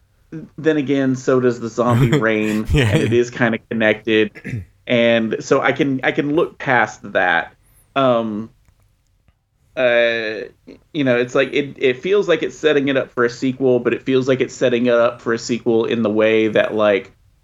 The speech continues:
Speaker 1: you know, a cheap movie would have been made and then just never get the green light.
Speaker 2: <laughs> Yeah, yeah,
Speaker 1: <laughs> You
Speaker 2: you
Speaker 1: know,
Speaker 2: never
Speaker 1: for,
Speaker 2: get
Speaker 1: for the
Speaker 2: that
Speaker 1: next
Speaker 2: sequel.
Speaker 1: one.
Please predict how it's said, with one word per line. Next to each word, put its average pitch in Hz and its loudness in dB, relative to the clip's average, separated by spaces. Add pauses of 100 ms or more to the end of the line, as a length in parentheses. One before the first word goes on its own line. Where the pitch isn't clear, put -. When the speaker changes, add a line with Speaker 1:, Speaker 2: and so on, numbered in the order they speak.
(160)
Speaker 1:
you 120 0
know, 107 2
a - -2
cheap 123 -4
movie 120 0
would 113 0
have 110 -6
been 113 0
made 113 0
and 110 -2
then 104 -2
just 104 -6
never 107 0
get 131 -6
the 110 -6
green 107 -4
light. 117 0
Speaker 2:
<laughs> - 0
Yeah, 143 0
yeah, 147 0
Speaker 1:
<laughs> - -4
You 262 -2
Speaker 2:
you 233 0
Speaker 1:
know, 233 0
Speaker 2:
never 127 -2
Speaker 1:
for, 185 0
Speaker 2:
get 123 0
Speaker 1:
for 170 -4
the 107 -2
Speaker 2:
that - 0
Speaker 1:
next 147 -2
Speaker 2:
sequel. 147 -4
Speaker 1:
one. - -6